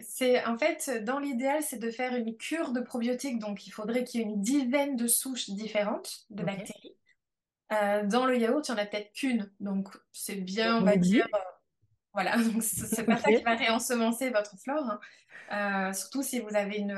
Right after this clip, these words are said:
Speaker 1: une barrière intestinale qui est, euh, qui est trouée, entre guillemets, hein, voilà, qui est poreuse. Euh, donc, forcément, on va d'abord, euh, restaurer, euh, les
Speaker 2: Donc,
Speaker 1: intestins
Speaker 2: glutamine,
Speaker 1: avant de
Speaker 2: ok.
Speaker 1: réensemencer.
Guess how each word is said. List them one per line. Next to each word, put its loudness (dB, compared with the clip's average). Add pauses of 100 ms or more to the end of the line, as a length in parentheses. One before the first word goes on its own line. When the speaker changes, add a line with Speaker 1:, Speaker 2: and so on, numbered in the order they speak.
(160)
Speaker 1:
une -2
barrière -2
intestinale -4
qui -10
est, -4
euh, -8 (920)
qui -8
est -10
trouée, -2
entre -6
guillemets, -4
hein, -4
voilà, -2
qui -12
est -14
poreuse. -2 (640)
Euh, -2 (320)
donc, -2
forcément, -2 (100)
on 0
va 4
d'abord, 2
euh, -6
restaurer, -4
euh, -10
les -10
Speaker 2:
Donc, -12
Speaker 1:
intestins -8 (180)
Speaker 2:
glutamine, 2
Speaker 1:
avant 2
de -4
Speaker 2:
ok. -4
Speaker 1:
réensemencer. -2